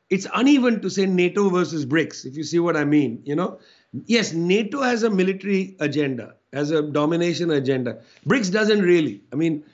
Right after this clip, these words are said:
interestingly, I'm waiting for a European country to apply formally to join brics.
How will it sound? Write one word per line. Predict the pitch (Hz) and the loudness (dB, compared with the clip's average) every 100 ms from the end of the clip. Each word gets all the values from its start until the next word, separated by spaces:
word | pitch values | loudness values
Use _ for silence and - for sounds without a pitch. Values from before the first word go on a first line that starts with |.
| _ _ _ - | _ _ _ 0
interestingly, | 262 214 277 - - 233 226 170 147 - _ _ _ | 2 2 -2 -4 -4 -2 2 2 2 -2 _ _ _
I'm | 180 220 190 | -2 0 2
waiting | 180 190 269 269 | 0 0 -4 -6
for | 185 240 226 226 | -6 -8 -2 0
a | |
European | 180 175 185 202 208 202 190 | 2 2 -2 -2 0 0 -2
country | 180 175 190 170 | -6 -4 -4 -2
to | 196 | -2
apply | 147 - 165 170 | -4 -4 -2 -2
formally | 165 160 160 170 170 | 0 0 2 2 2
to | 160 | 0
join | 143 151 139 | 2 2 0
brics. | 123 - - - | -4 -8 -14 -18